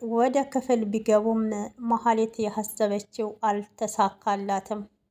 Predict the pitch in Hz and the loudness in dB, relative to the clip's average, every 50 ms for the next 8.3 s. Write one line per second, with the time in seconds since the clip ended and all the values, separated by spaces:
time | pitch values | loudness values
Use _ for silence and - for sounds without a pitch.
0 | _ _ _ _ _ _ _ _ _ _ _ _ _ _ _ _ _ _ _ _ | _ _ _ _ _ _ _ _ _ _ _ _ _ _ _ _ _ _ _ _
1 | _ _ _ - 254 277 330 320 302 311 285 262 262 262 262 269 254 233 233 233 | _ _ _ -4 2 4 4 6 6 6 4 4 2 2 2 4 4 6 6 6
2 | 233 233 233 - 240 240 - - 233 220 214 214 214 208 - - 226 208 - - | 4 2 2 0 -2 -2 0 0 0 0 0 0 2 2 2 0 -2 -4 -6 0
3 | 208 208 202 - - 220 214 208 214 214 214 208 202 - - - 220 202 233 233 | 0 0 2 2 4 4 4 6 6 6 4 4 2 0 -4 -6 -2 0 2 4
4 | 233 226 233 226 220 220 214 214 220 - - 285 285 285 262 254 - 254 247 247 | 4 4 4 4 4 4 2 0 -4 -6 -6 -4 -2 -2 -2 0 0 0 2 2
5 | 240 - - 233 233 240 233 233 - - 233 220 214 220 214 208 208 214 214 214 | 2 2 2 2 2 2 0 -2 -2 0 2 2 4 4 2 2 0 0 0 0
6 | 208 208 208 208 - 226 208 208 208 - - - - 220 214 208 208 214 208 214 | 0 -2 -6 -8 -8 -8 -6 -6 -8 -10 -4 -2 0 0 0 0 0 0 -2 -2
7 | - _ _ _ _ _ _ _ _ _ _ _ _ _ _ _ _ _ _ _ | -4 _ _ _ _ _ _ _ _ _ _ _ _ _ _ _ _ _ _ _
8 | - - 302 277 262 | -2 0 0 2 2